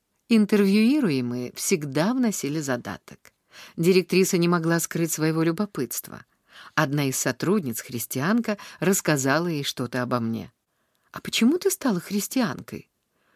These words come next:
"Разреши мне помочь тебе вернуться в мусульманскую веру", — сказала директриса. Прямо в присутствии сотрудниц я рассказала ей немного о себе. "Ты заботливая, и у тебя сильная вера", — сказала она мне.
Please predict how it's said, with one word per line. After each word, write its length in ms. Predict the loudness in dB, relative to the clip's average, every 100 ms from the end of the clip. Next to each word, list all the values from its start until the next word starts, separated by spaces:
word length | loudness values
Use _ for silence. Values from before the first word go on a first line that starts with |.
| _ _
"Разреши 540 | 2 4 6 6 4 2
мне 160 | 2
помочь 380 | 2 2 2 -2
тебе 200 | -2 0
вернуться 460 | 2 2 0 -2 -4
в 80 | -2
мусульманскую 800 | 0 0 0 0 -2 0 0
веру", — 340 | 0 -2 -4 -8 -14 -14
сказала 420 | 0 2 2 2
директриса. 720 | 0 -2 -2 -4 -4 -6 -14 -18 _ _ _ _ _ _ _
Прямо 320 | 2 4 6
в 80 | 2
присутствии 640 | 2 2 2 -2 -2 0 0
сотрудниц 880 | 0 -4 -4 -4 -2 -4 -8 -14 _ _ _ _ -2
я 160 | 0
рассказала 580 | 0 -2 -6 -2 0 0
ей 260 | 0 0 0
немного 540 | 0 -2 -2 -4 -8
о 60 | -8
себе. 440 | -8 -6 -8 -12 _ _ _ _ _ _ _ _ _ _ -4
"Ты 240 | 2 2
заботливая, 880 | 4 2 0 -2 -2 -4 -4 -6 -12 _ _ _
и 120 | 2
у 80 | 2
тебя 320 | 2 -2 -2
сильная 540 | -2 -2 -2 -2 -2 -4
вера", — 380 | -4 -6 -8 -12 _ _
сказала 500 | -8 -2 0 0 0
она 160 | 0 -2
мне. 320 | -4 -6 -8